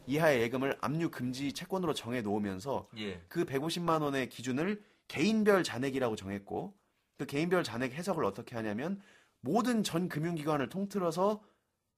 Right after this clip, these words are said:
Speaker 1: 다 합한 예금으로 해석하기 때문에
Speaker 2: 그러면 사실 어떻게 알아요?
Speaker 1: 알 수가 없죠. 알 수가 없고 그러면 진짜 이 돈이 백오십만 원도 없는 서민들이 어떤 채권자들로부터 압류를 당했을 때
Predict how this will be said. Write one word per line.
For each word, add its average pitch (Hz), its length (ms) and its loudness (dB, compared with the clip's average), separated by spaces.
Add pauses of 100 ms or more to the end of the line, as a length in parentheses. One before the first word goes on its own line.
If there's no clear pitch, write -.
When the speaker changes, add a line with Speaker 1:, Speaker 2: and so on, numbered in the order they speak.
Speaker 1:
다 151 120 -4
합한 202 400 0
예금으로 113 460 0
해석하기 170 460 -6
때문에 117 520 -2 (100)
Speaker 2:
그러면 202 300 0
사실 190 240 -4
어떻게 120 320 -4
알아요? 90 640 0
Speaker 1:
알 113 160 0
수가 101 220 -8
없죠. 87 320 -12 (460)
알 113 120 -2
수가 143 200 4
없고 165 440 0 (160)
그러면 156 340 2
진짜 139 280 2
이 131 180 2
돈이 151 320 0
백오십만 156 480 0
원도 139 220 4
없는 117 320 2
서민들이 135 720 -4 (420)
어떤 135 320 0
채권자들로부터 170 680 -2
압류를 127 320 -4
당했을 104 420 -6
때 98 320 -4